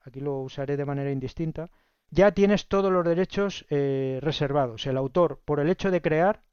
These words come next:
aunque sea una obra en una ser-, escrito en una servilleta, siempre que esté plasmado,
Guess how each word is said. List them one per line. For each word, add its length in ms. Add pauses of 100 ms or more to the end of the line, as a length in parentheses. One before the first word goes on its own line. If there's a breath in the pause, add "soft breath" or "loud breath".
(140)
aunque 220
sea 220
una 280
obra 280
en 100
una 160
ser-, 280
escrito 380
en 80
una 120
servilleta, 640 (840)
siempre 320
que 60
esté 220
plasmado, 760